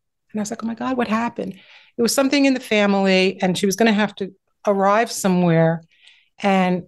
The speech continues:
she was gonna have to take a train, and she didn't have time to, like, get the flowers or get the chocolates. She, she needed to arrive with a gift, and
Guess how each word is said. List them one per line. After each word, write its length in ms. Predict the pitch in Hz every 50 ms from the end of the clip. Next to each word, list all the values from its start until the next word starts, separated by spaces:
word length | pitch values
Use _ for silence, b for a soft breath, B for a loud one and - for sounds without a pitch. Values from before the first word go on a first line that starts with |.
| - 165
she 160 | - - -
was 80 | 202
gonna 140 | 190 233 233
have 140 | 240 262 262
to 80 | 269 262
take 200 | - 247 240 233
a 60 | 214
train, 560 | 214 - - - 190 180 175 170 165 165 175 170
and 100 | 185 170
she 80 | - 185
didn't 220 | 175 208 226 240
have 160 | 240 254 254
time 320 | - - - 214 202 202 196
to, 120 | 202 196
like, 160 | 175 170 160 151 - _
get 220 | - 214 214 214 -
the 60 | 220
flowers 760 | - - - 202 190 185 185 185 185 180 175 175 175 170 165
or 60 | 170
get 220 | 160 208 208 208
the 100 | - 208 - _ _ _ _
chocolates. 460 | - - 220 202 190 196 - 185 185 -
She, 160 | - - -
she 200 | - - - 202
needed 220 | 220 254 269 269
to 100 | - 247
arrive 240 | 240 208 208 202 202
with 120 | 202 190
a 40 | 196
gift, 380 | 170 - - 190 196 190 - -
and 120 | 175 175